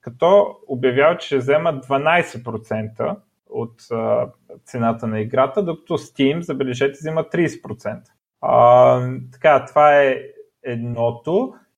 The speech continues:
И Discord, които обявиха магазин преди два месеца, примерно,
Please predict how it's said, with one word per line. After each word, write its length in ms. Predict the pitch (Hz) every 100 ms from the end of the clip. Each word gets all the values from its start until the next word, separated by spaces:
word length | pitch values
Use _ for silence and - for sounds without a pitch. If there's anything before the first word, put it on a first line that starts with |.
| -
И 260 | 226 185
Discord, 640 | 143 131 - 147 180 - - -
които 600 | - 151 - 143 127 - - _ _
обявиха 480 | 139 120 120 131 131
магазин 480 | 123 113 113 120 117
преди 400 | 113 107 113 101
два 160 | - 107
месеца, 420 | 107 107 - 98
примерно, 580 | 110 107 147 254 311